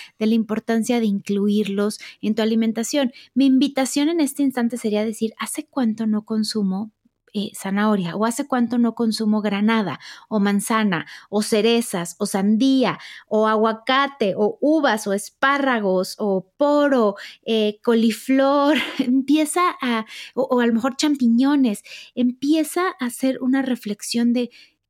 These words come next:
qué tanta variedad estás incluyendo y proponte en el siguiente, la siguiente compra de supermercado o de mercado local donde tú consumas tus alimentos,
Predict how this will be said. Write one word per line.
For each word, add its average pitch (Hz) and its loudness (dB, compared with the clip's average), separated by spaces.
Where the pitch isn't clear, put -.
qué 311 2
tanta 311 0
variedad 240 0
estás 247 -4
incluyendo 226 0
y 269 2
proponte 269 0
en 208 -4
el 226 -2
siguiente, 254 -2
la 214 -2
siguiente 233 -2
compra 247 0
de 240 0
supermercado 214 -2
o 202 -4
de 190 -2
mercado 202 -4
local 202 -4
donde 196 -4
tú 214 -6
consumas 208 -6
tus - -12
alimentos, 208 -4